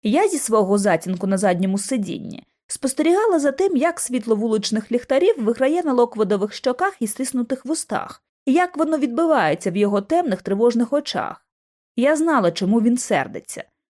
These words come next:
Локвуд завжди хотів, щоб про його агенцію говорили як про одну з найкращих у столиці. Він палав амбітним бажанням зробити свій внесок у вирішення проблеми.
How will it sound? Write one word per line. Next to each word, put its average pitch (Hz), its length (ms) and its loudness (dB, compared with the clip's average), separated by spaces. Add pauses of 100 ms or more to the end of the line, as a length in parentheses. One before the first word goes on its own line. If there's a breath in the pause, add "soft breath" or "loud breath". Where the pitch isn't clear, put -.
(100)
Локвуд 294 360 0
завжди 185 400 0
хотів, - 340 -6
щоб - 240 -6
про 190 140 2
його 202 180 4
агенцію 208 580 0
говорили 269 520 0
як 247 200 0
про 220 140 2
одну 202 260 2
з 214 60 -2
найкращих 202 680 -2
у - 20 -18
столиці. - 680 -2 (240)
Він 254 240 2
палав 262 440 2
амбітним 233 560 0
бажанням 233 500 0
зробити 196 440 0
свій 208 220 -4
внесок 262 460 -4
у 180 40 -2
вирішення 226 500 -2
проблеми. 247 600 -4